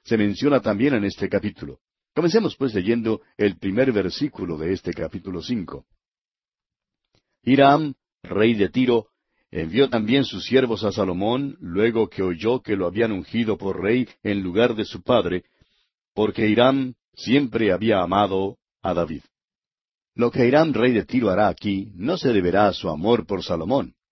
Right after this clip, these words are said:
Será más bien debido a su amor, a, a su aprecio y su respeto por el padre de Salomón, el rey David. Y continuamos en los versículos dos al cuatro leyendo,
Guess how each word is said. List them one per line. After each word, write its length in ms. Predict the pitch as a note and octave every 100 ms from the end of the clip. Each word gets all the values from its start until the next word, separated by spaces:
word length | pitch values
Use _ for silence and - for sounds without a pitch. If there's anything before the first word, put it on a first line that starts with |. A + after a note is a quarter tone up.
| _ _ -
Será 240 | E3 G#3
más 180 | G3+ A2
bien 240 | B2+ D3+
debido 320 | A2 A#2+ C3
a 80 | A#2+
su 200 | G2+ G2
amor, 520 | E2 F2+ B2+ D#3+ D#3 C#3 -
a, 300 | - G2 G#2
a 60 | G2
su 160 | -
aprecio 720 | F2 - A2+ E3 D3+ B2+ C3 A2
y 80 |
su 160 | F#2+ G#2+
respeto 640 | G2 G2+ - E3 E3 A2 E2
por 160 | F#2+
el 140 | F2+ E2 _
padre 320 | C#3 F#3 D3+
de 120 | G2+
Salomón, 480 | G2 E2+ D#2+ A#2+ B2+ -
el 160 | A2 G2
rey 200 | G2 F#2
David. 320 | E2+ F2 D2+ _ _ _ _ _ _ _ _ _
Y 80 | G#2+
continuamos 520 | C#3+ C#3 E3+ F3+ C#3+
en 80 | B2
los 120 | A2
versículos 600 | G2 F2+ C3+ B2 A2 E2
dos 400 | D#2 A2 A#2+ - -
al 240 | A2+ F2+
cuatro 440 | - C3 A2+ G2
leyendo, 520 | E2+ E2 A2 G#2 G2